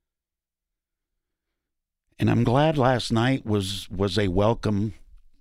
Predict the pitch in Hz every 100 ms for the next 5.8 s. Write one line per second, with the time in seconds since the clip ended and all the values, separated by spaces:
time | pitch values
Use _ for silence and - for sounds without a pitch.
0 | _ - 101 90 117 156 - - - -
1 | _ _ _ - 95 110 107 110 101 110
2 | 139 117 110 110 107 113 113 110 95 90
3 | - - - 98 92 98 90 113 135 -
4 | _ _ _ _ _ _ _ _ _ _
5 | - 113 - 117 110 110 175